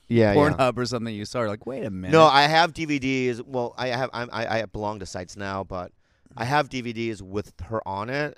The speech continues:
Speaker 1: but
Speaker 2: Uh-huh.
Speaker 1: I, I threw those away.
Speaker 2: Yeah.
Speaker 1: I can't watch her.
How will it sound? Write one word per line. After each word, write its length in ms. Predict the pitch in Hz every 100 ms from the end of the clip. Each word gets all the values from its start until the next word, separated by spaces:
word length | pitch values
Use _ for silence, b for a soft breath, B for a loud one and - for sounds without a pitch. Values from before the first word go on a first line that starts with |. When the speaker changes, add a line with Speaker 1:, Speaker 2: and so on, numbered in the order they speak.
| _
Speaker 1:
but 120 | 95
Speaker 2:
Uh-huh. 160 | 113 113 110
Speaker 1:
I, 60 |
I 40 | 110
threw 240 | - 117
those 160 | 110 95
away. 400 | 95 92 87 76 _ _
Speaker 2:
Yeah. 240 | - 95 60 _ _ _ -
Speaker 1:
I 60 | 113
can't 220 | 143 101
watch 240 | 98 98
her. 240 | 90 67